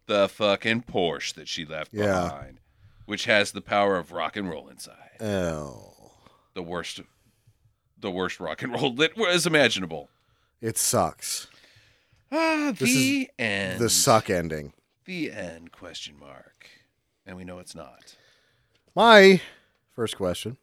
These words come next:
Speaker 1: Uh-huh.
Speaker 2: is the one that you asked. What the fuck does he need a neutron bomb for? Does he even know how it works? Does it even, like, he's got this laser thing that is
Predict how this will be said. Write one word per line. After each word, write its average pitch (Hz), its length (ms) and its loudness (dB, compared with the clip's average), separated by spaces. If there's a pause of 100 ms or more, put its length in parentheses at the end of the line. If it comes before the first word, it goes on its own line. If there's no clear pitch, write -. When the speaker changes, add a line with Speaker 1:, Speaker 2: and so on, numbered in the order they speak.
Speaker 1:
Uh-huh. 117 160 -8 (460)
Speaker 2:
is - 60 -20
the 117 60 -10
one 135 160 4
that 127 80 2
you 127 140 4
asked. 117 240 2 (560)
What 226 200 4
the 320 100 4
fuck 285 240 8
does 247 180 4
he 226 100 6
need 180 180 8
a 147 60 6
neutron 131 440 4
bomb 156 240 2
for? 196 460 -2 (600)
Does 190 140 -2
he 262 100 4
even 262 160 6
know 247 140 10
how 220 80 6
it 165 160 4
works? 143 680 4 (460)
Does 214 180 0
it 240 100 2
even, 240 540 2
like, 208 320 4 (180)
he's 247 240 2
got 285 220 8
this 254 220 2
laser 185 480 6
thing 139 320 6
that 127 100 4
is 107 240 0